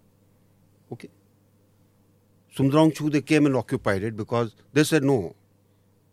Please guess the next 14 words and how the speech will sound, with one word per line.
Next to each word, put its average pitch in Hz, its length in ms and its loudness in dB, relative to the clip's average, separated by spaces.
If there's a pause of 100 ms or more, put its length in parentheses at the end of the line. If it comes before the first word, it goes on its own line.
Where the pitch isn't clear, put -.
(360)
what 131 260 0
you 165 140 2
call 170 220 4
Sumdrong 151 500 4
Chu 156 180 2
is 143 100 2
not 123 240 0
this 131 200 -4
Sumdrong 82 400 -10
Chu." - 100 -20 (1700)
What 151 160 4
did 151 140 4
we 107 100 0
do? - 120 -20